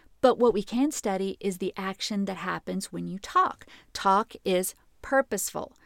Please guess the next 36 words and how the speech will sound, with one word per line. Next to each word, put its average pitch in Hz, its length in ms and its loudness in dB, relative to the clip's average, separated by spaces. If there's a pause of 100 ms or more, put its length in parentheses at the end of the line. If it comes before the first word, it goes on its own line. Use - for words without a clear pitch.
(340)
Okay, 233 160 4
so 240 220 4
how 240 200 2
does 311 160 2
it 233 220 0
work 202 380 4
then? - 300 -8 (840)
For - 420 2
any 277 320 4
given 220 380 2
topic, 180 680 -2
there 226 400 0
are 269 140 4
ways 196 720 0
in 180 200 -4
which 180 280 -4
we 175 120 -4
talk. - 500 -6
There 214 200 2
are 220 100 6
phrases 262 800 2
that - 120 2
we 214 160 4
are 202 80 2
used 185 340 -6
to 196 80 -4
hearing. 170 420 -6 (320)
These 262 180 2
topics 233 400 0
could 214 160 -4
be 196 160 -2
anything. 220 380 0
It 170 120 -8
could 190 220 -4
be 185 320 0 (340)
stress. - 560 -4